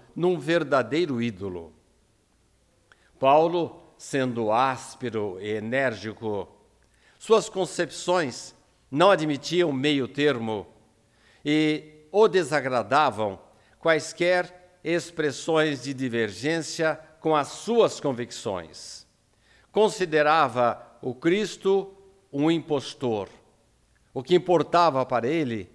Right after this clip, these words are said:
eram as leis de Moisés. Paulo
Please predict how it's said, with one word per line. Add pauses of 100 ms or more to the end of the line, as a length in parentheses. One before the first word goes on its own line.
(400)
eram
as
leis
de
Moisés. (1300)
Paulo